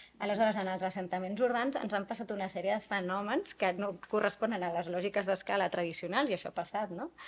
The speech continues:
Eh, en certs àmbits del territori de Catalunya que s'han de reconsiderar i que des del planejament encara ens estem intentant inventar,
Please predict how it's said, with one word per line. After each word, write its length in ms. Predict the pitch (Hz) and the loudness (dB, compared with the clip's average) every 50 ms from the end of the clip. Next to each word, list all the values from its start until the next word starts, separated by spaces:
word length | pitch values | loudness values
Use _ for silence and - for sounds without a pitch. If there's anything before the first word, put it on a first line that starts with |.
| - - - - _ _ | -14 -14 -16 -20 _ _
Eh, 480 | - 202 202 196 196 185 190 185 180 - - 190 | 2 4 6 6 6 6 6 4 2 2 0 0
en 160 | 185 185 180 | 0 0 0
certs 240 | - 208 190 180 208 196 | 0 0 0 2 0 0
àmbits 240 | 196 196 180 190 202 | 0 0 0 2 2
del 100 | 190 185 | 2 2
territori 460 | 202 190 190 196 196 202 190 185 185 | 2 0 0 0 2 2 2 4 2
de 100 | 185 180 | 2 0
Catalunya 560 | - 190 - 196 185 180 180 185 214 262 349 349 - - | 0 0 0 0 0 0 -2 0 0 0 0 -2 -6 -2
que 100 | - 190 | -2 -2
s'han 220 | - - 170 180 214 | 0 0 0 2 4
de 80 | 240 | 4
reconsiderar 640 | 233 - - 190 180 - - 170 156 156 180 220 240 | 4 2 0 -6 -8 -6 -4 -4 -2 2 4 4 4
i 80 | 220 - | 4 2
que 80 | 185 | 0
des 160 | 180 175 180 | 0 2 2
del 80 | 175 180 | 0 0
planejament 480 | 180 175 160 165 170 175 175 185 208 247 | 0 -2 -2 0 -2 -2 0 0 -2 0
encara 240 | 262 208 190 220 | 2 2 2 2
ens 80 | 226 220 | 0 0
estem 240 | 196 - - 190 202 | -2 -2 -2 -4 -2
intentant 400 | 220 202 202 190 190 196 196 196 | -2 -2 -4 -2 -2 -4 -4 -4
inventar, 640 | 208 196 180 185 180 185 185 - - 190 196 254 | -6 -6 -6 -6 -6 -6 -6 -4 -2 -2 -2 -2